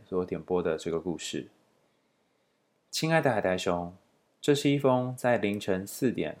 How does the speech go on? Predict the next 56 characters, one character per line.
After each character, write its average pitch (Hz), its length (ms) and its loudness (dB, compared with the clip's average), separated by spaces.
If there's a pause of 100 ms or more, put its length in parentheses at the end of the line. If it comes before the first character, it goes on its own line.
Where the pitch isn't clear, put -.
(120)
完 82 160 2
成 87 160 -8
的 85 80 -6
信 87 200 -6
件。 85 280 -6 (640)
交 160 160 6
往 123 120 4
经 127 220 -2
验 117 240 0
非 120 100 -4
常 107 220 -4
丰 123 180 -2
富、 123 340 0 (180)
空 127 200 -2
窗 135 220 0
期 95 380 -2
又 123 120 4
很 98 140 -2
短 87 160 2
的 78 100 -4
我， 69 240 -6 (520)
在 143 180 2
别 117 160 2
人 107 100 0
的 104 120 2
眼 98 240 0
里， 95 240 2 (360)
感 92 220 0
觉 90 220 2
是 113 160 -2
一 104 40 0
个 90 140 2
恋 120 220 2
爱 107 180 -2
脑、 - 280 -6 (340)
情 95 240 -6
场 76 200 -8
高 82 220 0
手。 - 300 -6 (800)
对 160 180 6
以 120 40 8
前 107 160 2
的 101 120 2
我 87 100 6
来 85 160 4
说， 107 460 4 (400)
当 139 120 4
然 110 320 4
都 113 160 4
会 117 60 6
把 87 220 4
每 92 220 -4
一 92 100 -6
任 117 220 4
男 87 200 -2
友 78 260 2